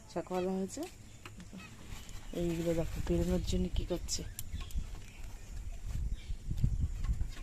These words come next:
কি হয়েছে?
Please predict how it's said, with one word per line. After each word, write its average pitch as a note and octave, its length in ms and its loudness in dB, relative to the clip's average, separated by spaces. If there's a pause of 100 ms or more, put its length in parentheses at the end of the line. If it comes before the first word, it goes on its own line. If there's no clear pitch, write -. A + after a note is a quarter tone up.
(1800)
কি - 120 0
হয়েছে? B3+ 260 10